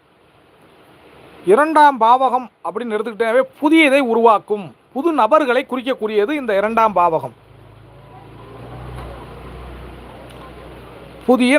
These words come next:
நபர்களை, இதுல மிக மிக முக்கியம், புதிய நபர்களை குறிக்கக்கூடிய இடம் இந்த இரண்டாம் பாவகமா இருந்துட்டாலும், குரு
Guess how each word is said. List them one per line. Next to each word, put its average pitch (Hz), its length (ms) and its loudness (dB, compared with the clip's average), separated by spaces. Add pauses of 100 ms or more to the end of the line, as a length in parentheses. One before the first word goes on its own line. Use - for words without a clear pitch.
(120)
நபர்களை, 190 420 2 (1800)
இதுல 233 160 0 (100)
மிக 262 80 2 (100)
மிக 302 100 2 (140)
முக்கியம், 208 460 2 (2500)
புதிய 302 240 6 (160)
நபர்களை 294 480 2
குறிக்கக்கூடிய 277 520 -6 (120)
இடம் 294 180 -2 (200)
இந்த 247 120 -2 (100)
இரண்டாம் 269 360 2
பாவகமா 247 480 2
இருந்துட்டாலும், 220 560 -2 (2000)
குரு 294 200 8